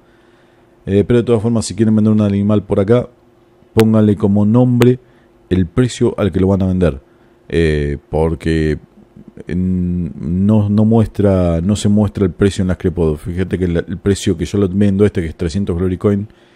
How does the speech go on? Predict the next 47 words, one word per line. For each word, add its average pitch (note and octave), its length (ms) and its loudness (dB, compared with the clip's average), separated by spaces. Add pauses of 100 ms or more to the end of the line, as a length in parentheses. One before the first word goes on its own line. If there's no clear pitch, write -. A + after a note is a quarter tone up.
(160)
que E2+ 100 -2
lo E2+ 100 2
dice F#2 180 -2
en E2+ 80 -2
el F2 140 0
nombre G#2 240 4
del F2+ 80 2
animal, G2+ 360 -2 (560)
no G#2+ 440 2
te G2+ 100 -2
lo F#2+ 100 2
muestra G#2 540 2
en, E2 500 -4
en E2+ 180 -2
la E2+ 100 0
mesa. F#2+ 380 -4 (1600)
A E2+ 100 -2
ver, E2 280 -2
acá A#2+ 500 0 (160)
<laughs> - 160 -14
apelamos G2+ 640 0
a F#2+ 40 2
la F2 80 2
buena G2+ 300 4
voluntad F#2+ 460 2
de F#2+ 140 4
todos G#2 420 4 (380)
y G2+ 120 0
no G#2 120 2
le G#2 120 4
pongan F2+ 360 -2
un F#2 580 -4
cien G#2 300 -2
Glory G2 280 2
Coin G#2+ 460 2
de F2+ 260 -2
nombre F#2+ 320 0
a F#2 60 0
un, F2+ 640 -6
a F#2+ 80 -6
un F#2+ 140 -4
dino G2+ 240 0
que F2 80 -2
lo F2 80 2
venden E2+ 260 -2
a D2+ 40 0
mil. D#2+ 240 -6